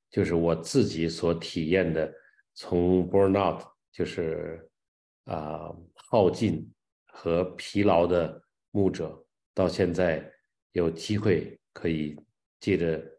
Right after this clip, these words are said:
主，借着基督重新得力的，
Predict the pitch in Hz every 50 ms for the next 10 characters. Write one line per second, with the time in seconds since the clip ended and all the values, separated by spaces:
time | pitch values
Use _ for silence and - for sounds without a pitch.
0 | _ _ _ _ _ - - 87 80 80 78 78 82 80 - - - - 92 82
1 | 80 78 76 76 - - _ _ _ _ - - 95 87 85 90 87 90 90 -
2 | - - - _ _ _ _ _ _ - - 92 92 90 - 104 95 92 82 78
3 | 78 80 85 92 85 78 76 78 71 71